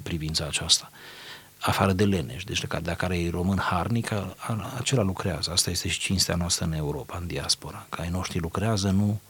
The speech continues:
nu se joacă. Ehm, probleme avem să gestionăm timpul liber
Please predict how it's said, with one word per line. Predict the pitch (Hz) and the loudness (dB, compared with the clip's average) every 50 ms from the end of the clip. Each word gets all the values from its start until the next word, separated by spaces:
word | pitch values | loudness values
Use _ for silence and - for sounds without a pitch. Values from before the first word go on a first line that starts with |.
| - - | -6 -2
nu | 104 | 0
se | 98 - 90 | 0 2 0
joacă. | 85 82 80 71 - - - - - - - - - - - - - - - - - - - | -2 -2 -4 -6 -8 -10 -14 -20 -20 -20 -20 -16 -12 -12 -12 -12 -12 -14 -16 -16 -18 -6 0
Ehm, | - 95 92 90 87 87 85 87 - - - - - - - - - - - - - - - - - - - - - - - - | 4 4 6 6 6 4 2 0 -2 -8 -20 -20 -20 -20 -20 -20 -20 -20 -20 -20 -20 -20 -20 -18 -18 -18 -16 -16 -16 -16 -6 4
probleme | - 127 120 120 135 151 147 | 6 8 8 10 10 10 10
avem | 131 127 147 147 | 10 8 8 8
să | - - | 8 6
gestionăm | 123 117 120 - - 135 131 143 139 | 6 6 6 6 8 8 8 8 8
timpul | 139 143 143 135 131 127 | 8 8 8 8 8 6
liber | 139 143 131 - - - - - - | 6 4 4 2 0 -2 -2 -6 -10